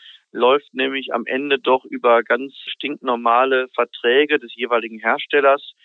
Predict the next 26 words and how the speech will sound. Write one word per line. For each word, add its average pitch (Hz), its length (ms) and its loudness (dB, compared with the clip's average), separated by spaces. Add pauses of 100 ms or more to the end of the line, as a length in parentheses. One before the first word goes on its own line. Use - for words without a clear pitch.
(340)
mit 135 360 -4
einem, 123 680 2
ja, 117 160 0
Mobilfunkanbieter 123 1160 -6
in 110 80 -8
Deutschland. 165 560 0
Und 131 260 -12
das, 123 160 -4 (300)
äh, 127 100 -6 (100)
Betonung 135 440 -8
ist 127 80 -12
auf 110 160 -2
Deutschland, 143 520 0 (380)
da - 140 2
diese 135 260 0
Verträge, 139 600 0 (360)
die 123 300 -6
galten 127 540 0
in 135 160 -6
der 120 160 4
Regel 139 320 -2
deswegen 127 420 -6
auch - 180 -2
nur 127 200 -8
für 117 160 -6
Deutschland. 123 680 0